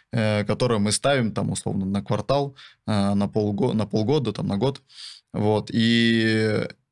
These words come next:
эти океары делает команда. Вот. Э, тимлид должен следить за тем, чтобы они были выполнены. И если вдруг по каким-то причинам у нас не получается что-то выполнить,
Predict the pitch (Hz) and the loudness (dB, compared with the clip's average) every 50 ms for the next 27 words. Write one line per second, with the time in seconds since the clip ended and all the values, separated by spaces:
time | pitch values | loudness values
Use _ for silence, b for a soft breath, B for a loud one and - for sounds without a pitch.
0 | _ _ - 120 - - 117 110 104 - 117 123 151 151 123 107 104 110 110 104 | _ _ -2 0 0 2 0 0 0 0 0 0 2 2 0 0 -2 -2 -2 -4
1 | 98 101 104 101 117 131 127 120 - - 113 101 98 98 98 90 92 - _ - | -2 -4 -2 0 2 2 0 0 0 -2 0 0 0 0 -2 -4 -6 -8 _ -6
2 | 95 95 90 - 107 104 101 101 101 101 104 104 104 104 101 101 101 101 101 98 | -4 -4 -2 -2 0 0 2 2 2 2 2 0 0 0 0 0 0 0 -2 -2
3 | 101 101 - - 117 117 139 165 160 - - - _ 113 117 135 127 117 101 95 | -4 -4 0 2 4 4 4 2 0 -4 -16 -8 _ 0 2 2 2 0 -2 -2
4 | - - - - 110 110 117 117 104 104 101 - 147 156 - - 92 101 101 101 | -2 -4 -4 -2 0 0 2 2 2 0 2 2 0 0 0 -2 -2 0 0 0
5 | - - - 107 113 123 120 107 98 110 - - - - - - - - B B | -2 0 0 2 2 2 2 2 2 0 0 -2 -4 -4 -4 -6 -8 -10 B B
6 | B B B - 117 117 127 127 127 - 123 107 104 123 139 135 131 - b b | B B B 0 2 2 4 2 2 0 0 0 2 2 2 0 -2 -6 b b
7 | b b b _ _ - - 120 120 131 - - 156 156 151 131 - - 113 104 | b b b _ _ -4 -2 0 0 -2 0 0 0 2 0 -2 -2 -2 -2 0
8 | - - 139 127 113 104 98 - - 107 113 117 - - 104 95 117 110 107 107 | 0 2 2 2 2 0 -2 -2 0 0 0 0 0 -2 -2 0 2 2 2 2
9 | 104 - 135 131 123 110 - - - 104 - - 113 107 98 98 127 156 190 147 | 0 0 0 2 0 0 0 -2 -2 -4 -2 -2 -2 0 2 0 2 2 2 0
10 | 117 107 101 104 - - | 0 0 -2 -6 -8 -12